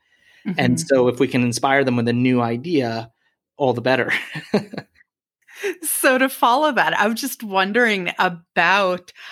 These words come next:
Speaker 2: people who are resistant to doing new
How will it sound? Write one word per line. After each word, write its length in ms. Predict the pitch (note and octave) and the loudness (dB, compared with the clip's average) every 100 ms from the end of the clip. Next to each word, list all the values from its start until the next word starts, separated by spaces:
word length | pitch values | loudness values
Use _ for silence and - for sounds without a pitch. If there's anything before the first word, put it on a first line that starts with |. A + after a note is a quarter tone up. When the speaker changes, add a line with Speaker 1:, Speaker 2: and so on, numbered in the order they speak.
| - - - | -20 -20 -12
Speaker 2:
people 300 | - B3+ C4 | -2 -2 0
who 420 | B3+ D4 A#3+ G#3+ - | 0 2 0 0 2
are 140 | G#3 | 2
resistant 1200 | G3 G3 G3 - G3 F#3+ - - E3+ - - - _ _ _ _ _ B3 - - | 2 2 0 -2 -2 -2 -6 -4 -4 -6 -16 -20 _ _ _ _ _ -10 -8 -2
to 120 | C4 | -2
doing 880 | G3+ A3 A#3 A#3+ A3 G#3 F#3 F3 F#3 - _ | 0 2 2 4 2 2 -2 -6 -10 -14 _
new 580 | G#3 G#3+ G#3 G3+ G3 G3 | 0 2 4 4 4 0